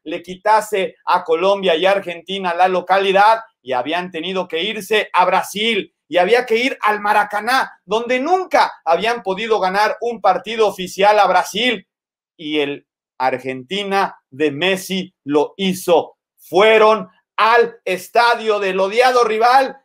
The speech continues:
y le ganaron la final a Neymar y compañía. Y ahí están los rostros, la alegría, porque ahora, ¿qué les hace falta?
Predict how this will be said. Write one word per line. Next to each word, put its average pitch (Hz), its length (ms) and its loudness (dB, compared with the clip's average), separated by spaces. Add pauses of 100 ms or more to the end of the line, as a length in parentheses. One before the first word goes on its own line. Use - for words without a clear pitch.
(120)
y 196 140 -8
le 175 180 -2
ganaron 196 640 -4 (120)
la 170 220 -2
final 190 540 -2 (140)
a 190 140 0
Neymar 190 680 -2
y 190 140 -8
compañía. 175 760 -2
Y 185 100 0
ahí 208 180 2
están 233 640 2 (120)
los 208 200 0
rostros, 214 600 2
la 208 100 0
alegría, 233 540 0
porque 233 240 0
ahora, 294 320 6
¿qué 311 140 -6
les 302 180 0
hace 285 260 0
falta? 226 640 0